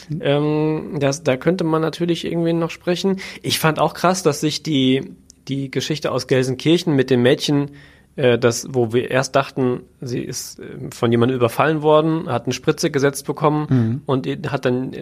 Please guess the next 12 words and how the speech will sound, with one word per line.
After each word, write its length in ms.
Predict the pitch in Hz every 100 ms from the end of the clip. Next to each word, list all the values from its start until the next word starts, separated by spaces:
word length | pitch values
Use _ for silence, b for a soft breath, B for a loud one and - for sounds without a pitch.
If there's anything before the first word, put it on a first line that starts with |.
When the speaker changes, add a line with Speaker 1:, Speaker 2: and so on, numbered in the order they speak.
| 131 139
Speaker 1:
der, 460 | 123 123 120 123 -
der 240 | 131 123
Täter 480 | - 139 139 127 131 B B -
nur 140 | 127
Nummer 260 | 135 131 117
sechs 440 | 135 - - - -
quasi 280 | 147 147
so 140 | 139 151
ins 340 | 147 147 135
Ohr 160 | - 151
geraunt. 480 | 147 135 147 180 - B B B B -
Ähm, 460 | 127 127 123 127